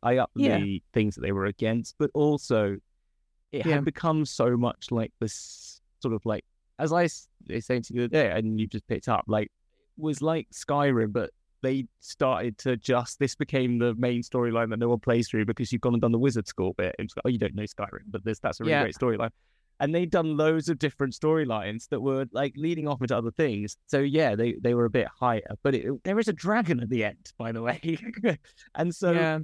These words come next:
Speaker 1: I didn't really mind if they were at higher level. And the actual play that I,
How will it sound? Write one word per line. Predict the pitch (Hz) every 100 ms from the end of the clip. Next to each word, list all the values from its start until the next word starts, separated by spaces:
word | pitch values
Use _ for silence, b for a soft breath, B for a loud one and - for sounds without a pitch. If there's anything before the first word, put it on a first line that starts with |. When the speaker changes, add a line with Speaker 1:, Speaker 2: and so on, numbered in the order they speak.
| 165
Speaker 1:
I | 202
didn't | 262 190
really | 190 180
mind | 180 180
if | 175
they | 175
were | 175 226 233
at | 156
higher | - 139
level. | 120 113 110 113 -
And | 131 131 135 135 - _ _ _
the | 185 185
actual | 240 - 214
play | 160
that | 127 -
I, | 139